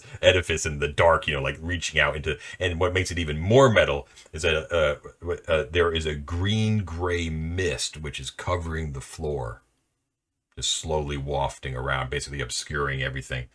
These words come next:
Um, but, you know, like, like knee height, basically. Um,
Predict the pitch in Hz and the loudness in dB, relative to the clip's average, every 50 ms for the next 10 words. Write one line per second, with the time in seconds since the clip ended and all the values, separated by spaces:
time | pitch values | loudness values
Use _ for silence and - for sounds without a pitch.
0 | - - - - _ _ _ - 73 69 65 64 60 60 60 - _ _ _ _ | -14 -14 -14 -14 _ _ _ -2 0 0 2 0 0 -2 -6 -8 _ _ _ _
1 | - 73 69 67 - 82 76 71 71 67 67 65 65 67 71 76 - - 78 69 | -2 -2 -2 0 -2 -2 0 0 2 2 2 0 -2 -4 -6 -6 -4 -4 -4 -4
2 | 62 67 73 73 67 - 71 67 64 - - 62 58 - 60 - 57 57 57 - | -2 -4 -6 -6 -6 -4 -4 -6 -6 -6 -6 -8 -8 -8 -10 -12 -12 -12 -12 -12
3 | _ _ _ _ _ _ _ - - 78 78 78 73 73 69 | _ _ _ _ _ _ _ 0 2 4 6 6 4 4 0